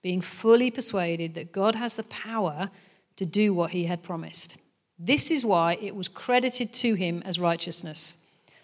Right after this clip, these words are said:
The words "it was credited to him" were written not for him alone, but for us also, to whom God will credit righteousness. For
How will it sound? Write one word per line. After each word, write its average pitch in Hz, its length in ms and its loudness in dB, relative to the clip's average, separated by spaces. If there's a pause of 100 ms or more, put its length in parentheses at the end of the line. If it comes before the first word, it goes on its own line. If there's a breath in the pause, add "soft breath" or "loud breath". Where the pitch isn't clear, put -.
The 196 80 -6
words 247 440 6
"it 247 140 -2
was 226 80 2
credited 240 480 0
to 226 160 4
him" 190 160 2
were 196 120 0
written 208 360 2
not 269 240 4
for 277 100 0
him 247 160 2
alone, 196 440 2
but 185 160 -8
for - 200 -8
us 226 320 2 (200)
also, 180 640 2 (260 loud breath)
to - 100 -6
whom 196 140 4
God 220 260 4
will 226 80 2
credit 208 320 -2
righteousness. 180 960 2 (420 soft breath)
For - 140 -10